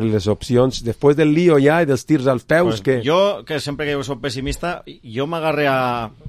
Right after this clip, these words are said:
Speaker 2: Recorde l'any que van pujar, no sé si vos en recordeu, que van perdre,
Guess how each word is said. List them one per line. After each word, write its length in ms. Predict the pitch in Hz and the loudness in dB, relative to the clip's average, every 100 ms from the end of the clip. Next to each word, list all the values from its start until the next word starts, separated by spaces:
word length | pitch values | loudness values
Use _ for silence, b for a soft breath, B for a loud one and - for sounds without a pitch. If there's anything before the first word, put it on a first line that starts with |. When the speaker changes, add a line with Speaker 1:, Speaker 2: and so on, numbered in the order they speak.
| - | -16
Speaker 2:
Recorde 640 | - 113 123 123 160 175 185 | -10 -4 -4 0 -2 0 0
l'any 200 | 180 170 | -2 -2
que 80 | 165 | -4
van 180 | 165 | -4
pujar, 400 | 147 151 151 175 | -4 -4 -4 -4
no 120 | 185 123 | -8 -8
sé 60 | |
si 60 | 143 | -4
vos 120 | 143 | -4
en 80 | 135 | -2
recordeu, 440 | 127 117 117 139 | -4 -4 -4 -6
que 80 | 101 | -6
van 200 | 104 110 | -8 -8
perdre, 380 | - 120 131 - | -4 -4 -4 -8